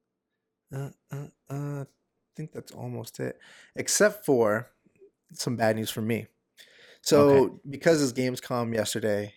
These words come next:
Speaker 1: and
Speaker 2: Uh-huh.
Speaker 1: Xbox went up, did their presentation, we kinda, they hinted that they were going to announce the pre-order date to pre-order their Xbox, um, One X, the one
Speaker 2: Uh-huh.
Speaker 1: that comes out in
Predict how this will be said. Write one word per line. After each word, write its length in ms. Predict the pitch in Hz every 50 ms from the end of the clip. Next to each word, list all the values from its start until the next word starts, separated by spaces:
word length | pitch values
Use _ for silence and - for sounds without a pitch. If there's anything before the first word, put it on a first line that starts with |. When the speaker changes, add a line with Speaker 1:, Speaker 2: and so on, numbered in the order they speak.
| _ _
Speaker 1:
and 180 | - - 127 117
Speaker 2:
Uh-huh. 140 | 120 110 98
Speaker 1:
Xbox 360 | 92 - - 110 104 - -
went 120 | - 113 113
up, 100 | 110 -
did 100 | 120 113
their 100 | 120 113
presentation, 600 | - - 113 113 - - - 110 - - 117 110 - - - - - - _ _ _
we 120 | 143 143 139
kinda, 360 | - 170 175 175 175 165 147
they 160 | 135 147 139
hinted 420 | 131 120 - 165 156 - - 147 -
that 140 | 123 113
they 100 | - 123
were 100 | 123 123
going 200 | 117 123 123 120
to 200 | 113 - - 127
announce 440 | 120 113 110 110 110 107 107 - - -
the 520 | - 120 113 110 110 110 107 107 107 104
pre-order 500 | - - - - 160 170 165 151 120 113 101
date 360 | 104 107 104 104 104 - - _ _ _ _ _ _ _ _ _ _
to 400 | - - 123 120 117 113 - - - - - _
pre-order 380 | - - 143 131 120 113 113 107
their 240 | 110 110 104 104 - - -
Xbox, 800 | - - - - 123 107 101 101 - - - - - - - - -
um, 500 | - 113 107 104 98 95 92 104 113 123 _ _
One 200 | 123 120 113 120
X, 480 | 131 - - - - - - - - _ _ _ _
the 80 | -
one 60 | 131 120 117
Speaker 2:
Uh-huh. 60 | 104
Speaker 1:
that 60 | 95 -
comes 160 | 123 113 107
out 180 | 107 104 98
in 260 | 104 107 104 104 104